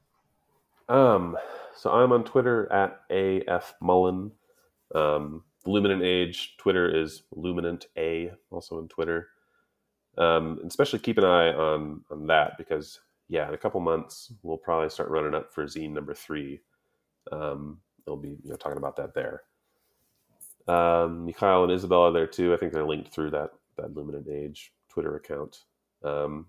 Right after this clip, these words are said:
and then I show up on the Paizo boards every now and then, that sort of thing.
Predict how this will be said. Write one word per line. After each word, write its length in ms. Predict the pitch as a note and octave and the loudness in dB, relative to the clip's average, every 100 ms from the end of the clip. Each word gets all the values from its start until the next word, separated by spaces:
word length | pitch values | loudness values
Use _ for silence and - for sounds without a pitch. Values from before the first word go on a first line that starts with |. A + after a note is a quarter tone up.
| _ | _
and 100 | G2+ | 0
then 60 | A#2 | 2
I 80 | A#2 | 2
show 180 | F#2+ | 4
up 100 | D#2+ | 4
on 60 | D#2 | 2
the 80 | D2+ | 0
Paizo 300 | C#2+ C#2 C#2+ | -2 -4 -4
boards 240 | C#2+ C#2 | -4 -6
every 160 | D2 C#2 | -8 -8
now 160 | C#2 | -10
and 80 | C#2 | -10
then, 220 | C#2 D2 | -12 -12
that 120 | D2+ - | -14 -16
sort 160 | - | -16
of 80 | - | -10
thing. 200 | D2 | -10